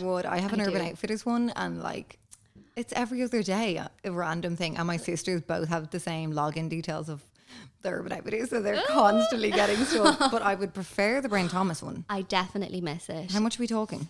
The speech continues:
Speaker 2: So uniform would be, like, fifty percent. So that would be stuff that you'd wear, like, on store,
Speaker 1: Okay.
Speaker 2: like, in store and, um,
Speaker 1: Which has to be black,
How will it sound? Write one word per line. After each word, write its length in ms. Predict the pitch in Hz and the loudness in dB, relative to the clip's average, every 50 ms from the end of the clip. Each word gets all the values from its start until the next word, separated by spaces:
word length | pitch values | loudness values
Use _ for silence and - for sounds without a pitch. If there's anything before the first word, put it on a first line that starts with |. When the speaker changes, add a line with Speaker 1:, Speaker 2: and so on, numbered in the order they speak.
| - _ | -10 _
Speaker 2:
So 280 | - - 233 233 226 | -6 -2 2 2 2
uniform 500 | 226 220 226 233 247 233 - 233 220 208 | 2 2 0 0 -2 0 -2 -2 -2 0
would 120 | 202 190 190 | -2 -2 -4
be, 140 | - 185 180 | -6 -6 -6
like, 160 | 151 180 - | -6 -10 -8
fifty 300 | - 190 180 - - - | -10 -10 -10 -10 -12 -14
percent. 420 | - - - - - - - - | -12 -10 -10 -10 -10 -12 -12 -12
So 180 | - - - 190 | -10 -6 -4 -4
that 160 | 208 202 - | -4 -4 -4
would 80 | 196 190 | -4 -6
be 100 | 196 185 | -6 -6
stuff 280 | - - 165 175 - | -6 -8 -8 -10 -10
that 100 | - - | -12 -10
you'd 140 | - 170 - | -10 -10 -8
wear, 160 | 170 151 147 | -6 -8 -8
like, 180 | - 185 - - | -8 -10 -10 -10
on 160 | 160 170 196 | -10 -10 -10
store, 240 | - - - 285 277 190 185 180 269 254 | -12 -10 -6 -4 0 0 0 0 0 -2
Speaker 1:
Okay. 200 | 233 185 156 143 | -4 -4 -6 -4
Speaker 2:
like, 180 | 165 202 190 - | -4 -6 -6 -4
in 220 | - 185 208 202 | -2 -2 -2 -2
store 400 | 185 - - 185 180 180 185 185 - - | -2 -4 -4 -4 -4 -2 -4 -4 -4 -6
and, 360 | 185 185 185 180 180 185 196 | -6 -4 -4 -4 -6 -6 -6
um, 280 | 202 202 202 196 190 | -8 -8 -8 -8 -8
Speaker 1:
Which 100 | 202 202 | -6 -6
has 100 | 196 185 - | -6 -6 -6
to 60 | - | -6
be 80 | 185 175 | -6 -6
black, 360 | - - - 151 - - | -4 -4 -6 -6 -8 -12